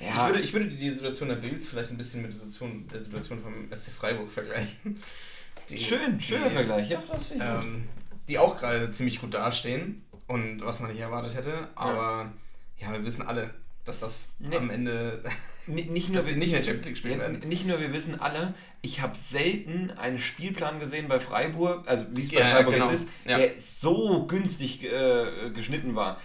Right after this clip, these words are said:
Speaker 2: Ja.
Speaker 1: Na-, natürlich, als Freiburg hast du nie ein Spiel dabei, wo du sagen kannst, "Okay, he-, heute gewinnen wir da, äh, drei null."
Speaker 2: Klar.
Speaker 1: Ähm, aber das, also ich glaube, da war, Hoffenheim war bisher der stärkste Gegner.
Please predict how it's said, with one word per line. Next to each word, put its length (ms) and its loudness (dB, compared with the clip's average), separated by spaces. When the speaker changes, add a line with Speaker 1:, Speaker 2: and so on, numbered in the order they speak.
Speaker 2:
Ja. 140 4
Speaker 1:
Na-, 60 2
natürlich, 400 -2
als 120 0
Freiburg 360 2
hast 180 -2
du 60 -2
nie 120 0
ein 60 0
Spiel 180 -4
dabei, 280 4
wo 60 0
du 60 0
sagen 300 2
kannst, 260 -2
"Okay, 320 -2
he-, 280 -8
heute 240 0
gewinnen 280 0
wir 120 4
da, 600 2
äh, 40 -8
drei 160 2
null." 420 2
Speaker 2:
Klar. 160 -8
Speaker 1:
Ähm, 640 4
aber 280 6
das, 300 0
also 140 0
ich 100 -4
glaube, 220 6
da 100 6
war, 320 4
Hoffenheim 400 -2
war 100 0
bisher 220 -4
der 80 -2
stärkste 480 -4
Gegner. 380 -4